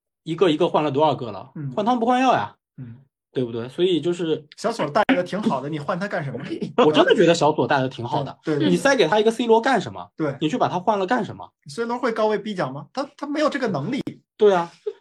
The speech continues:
Speaker 1: 所以说，所以说这个我觉得是从管理层上面，管理层上面提供给曼联现在的一个很好的，就是一个，一个，一个环境吧，我觉得。
Speaker 2: 嗯。
Speaker 1: 另外一个我是确实非常喜欢滕哈赫，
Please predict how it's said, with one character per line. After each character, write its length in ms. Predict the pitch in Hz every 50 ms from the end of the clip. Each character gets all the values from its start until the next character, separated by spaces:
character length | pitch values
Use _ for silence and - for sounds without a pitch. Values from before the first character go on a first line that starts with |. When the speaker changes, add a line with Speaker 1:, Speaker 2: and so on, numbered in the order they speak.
| 440 427
Speaker 1:
所 100 | - 247
以 80 | 240 190
说， 180 | 185 226 226 233 233 - - 262 -
所 80 | 233
以 20 | 226
说 140 | 220 247 254
这 160 | - 285 254
个 100 | 190 147
我 80 | 120
觉 80 | 104 117
得 80 | 135 160
是 140 | 160 185
从 180 | 160 - 170 175
管 220 | 175 139 135 190
理 100 | 240 208
层 180 | 135 - - 107
上 160 | 135 185 226 190
面， 200 | 151 123 104 - _ _ _ _
管 120 | - 180
理 120 | 247 262 165
层 120 | 139 117
上 160 | 135 - 220
面 140 | 202 160 127
提 200 | 117 - - 120
供 180 | 113 175 175 147
给 100 | 120 101
曼 180 | 113 131 131
联 160 | 120 113 113 131
现 200 | 139 156 127 127
在 160 | 143 135 123
的 60 | 113
一 120 | 110 107 113
个 140 | 120 127 120
很 180 | - 117 117
好 160 | 123 - 95
的， 240 | 95 101 101 98 98 _
就 100 | - -
是 220 | 110 - - 110 104 - - -
一 100 | - 113
个， 200 | 113 131 123 110
一 120 | 107 117
个， 140 | 113 123 117
一 140 | 107 107 117
个 100 | 127 123
环 240 | - - 98 92 113
境 180 | 123 180 165
吧， 120 | 127 - -
我 80 | -
觉 160 | - - - 101
得。 180 | 107 98 - _ -
Speaker 2:
嗯。 320 | 185 165 156 143 127 127 - _ _ _ _
Speaker 1:
另 220 | - 202 220 233
外 180 | 240 247 233 185
一 60 | 143
个 100 | 120 120
我 240 | 113 113 110 104 95
是 340 | 95 - - 147 135 135 - _
确 220 | _ - - - 196
实 160 | - - 151
非 140 | 143 214 226
常 120 | 277 285
喜 200 | 151 160 - -
欢 260 | - 127 117 113 117
滕 180 | 117 - 107 98
哈 160 | 107 113 117
赫， 240 | 117 - 117 - -